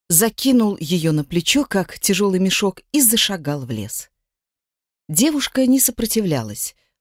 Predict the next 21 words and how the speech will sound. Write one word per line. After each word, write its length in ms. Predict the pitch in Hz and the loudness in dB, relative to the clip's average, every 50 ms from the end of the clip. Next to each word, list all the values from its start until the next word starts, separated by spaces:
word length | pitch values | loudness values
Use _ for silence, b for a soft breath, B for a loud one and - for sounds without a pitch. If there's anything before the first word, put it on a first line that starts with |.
| _ | _
просто 420 | _ 170 180 175 - - - 175 165 | _ -4 0 2 0 0 2 0 2
не 180 | 180 196 208 | 4 4 4
было 200 | 196 190 180 180 175 | 2 2 0 0 0
сил. 400 | - - - 160 135 131 113 - _ _ _ _ _ _ _ _ _ _ _ _ _ _ _ _ _ | 0 0 0 0 -2 -4 -6 -14 _ _ _ _ _ _ _ _ _ _ _ _ _ _ _ _ _
В 60 | _ | _
конце 300 | - 214 226 233 - 330 | 0 0 2 2 0 0
концов, 600 | - - 269 247 - - 233 208 165 - - - - - | 0 0 0 2 2 2 2 0 -2 -2 -8 -16 -12 -6
чем 300 | - - 226 220 208 185 | -2 0 2 2 2 2
дальше 380 | 185 226 220 202 - - - | 2 2 2 2 0 0 0
от 140 | 180 170 - | -2 -2 -4
входа 400 | - - - - 202 185 160 160 | -8 -18 -4 -2 0 0 0 0
в 40 | 151 | -2
лабиринт, 640 | 151 147 135 135 143 196 254 262 208 - - - _ _ _ _ _ _ _ | -2 -2 0 0 0 2 2 2 2 0 -4 -14 _ _ _ _ _ _ _
тем 280 | - - 170 160 147 156 | 0 2 2 2 2 0
лучше. 460 | 143 143 131 - - - - - - _ _ _ _ _ _ _ _ _ _ _ _ _ _ _ _ _ _ _ _ _ _ _ _ _ _ | -4 -6 -4 0 0 -2 -2 -2 -10 _ _ _ _ _ _ _ _ _ _ _ _ _ _ _ _ _ _ _ _ _ _ _ _ _ _
Прикрыла 500 | - 180 185 - - 190 214 208 185 185 | -2 -2 -2 0 0 0 0 2 2 0
глаза 460 | 170 160 165 180 190 165 170 233 294 | 0 0 0 0 0 0 0 -2 -2
и 160 | 277 - - 202 | -2 -4 0 0
сквозь 420 | - - - - 196 208 196 - | 0 0 0 0 0 0 2 2
сон 340 | - - - 285 - 302 - - _ | 2 2 2 2 0 -2 -2 -2 _
услышала 680 | 196 170 - - 220 240 285 277 - - 240 233 233 | 0 2 2 2 2 2 0 2 0 0 0 -2 -2